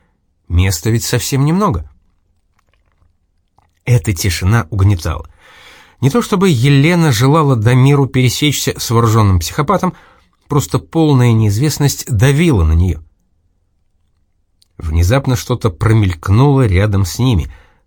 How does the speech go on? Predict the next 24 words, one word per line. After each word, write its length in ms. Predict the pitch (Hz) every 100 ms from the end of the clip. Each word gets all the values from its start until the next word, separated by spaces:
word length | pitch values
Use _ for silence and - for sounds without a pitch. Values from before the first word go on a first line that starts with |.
| _
промчалось 720 | - 85 82 78 123 120 101
по 160 | - 107
хрустальным 800 | - 98 85 - 113 110 98 95
гирляндам 720 | 90 90 90 110 107 95 87
люстры 580 | 90 160 - - 147 139 - _
и 120 | 170
скрылось 560 | 143 - 104 113 107 -
внизу. 460 | 95 101 123 107 - _ _ _ _ _ _ _ _ _ _ _ _ -
Оно 180 | 82 95
было 180 | 98
большое 440 | 85 90 82 98 120
и 20 |
слишком 400 | - 131 - 143
ловкое, 460 | 147 208 - - 82
чтобы 240 | - 92
быть 340 | 95 98 - -
человеком. 600 | 113 120 165 107 64 - _ _ _ _ _ _ _ _
Может, 320 | - 82 80 90
ящерица? 680 | 110 170 - 143 - - - _ _ - - -
Но 120 | 92
таких 300 | 95 98 95
огромных 440 | 123 123 123 143 104
не 80 |
бывает. 460 | 87 78 92 120 -